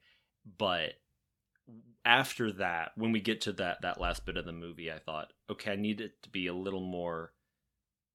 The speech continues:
not slow, but just let, let everything breathe a little bit more, and, like, let's really, like, I've really come to care about these characters. I want to feel this ending, whatever that ends up meaning. My best thing <clears throat> is,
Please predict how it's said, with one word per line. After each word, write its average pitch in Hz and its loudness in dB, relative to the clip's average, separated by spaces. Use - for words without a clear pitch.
not 220 0
slow, 113 2
but 101 -6
just - -2
let, 131 2
let 131 10
everything 120 6
breathe 104 0
a - -2
little 95 0
bit 90 -8
more, 85 -2
and, 80 -10
like, 80 -6
let's 113 -2
really, 123 6
like, 120 -2
I've 117 6
really 104 2
come 110 -4
to 117 -2
care 233 4
about 117 6
these 104 -2
characters. 101 0
I 107 2
want 107 2
to 98 -8
feel 92 0
this 95 -2
ending, 82 -8
whatever 85 -2
that 76 -4
ends 76 -16
up - -16
meaning. - -12
My 120 4
best - 2
thing 110 2
<clears throat> - -2
is, 101 2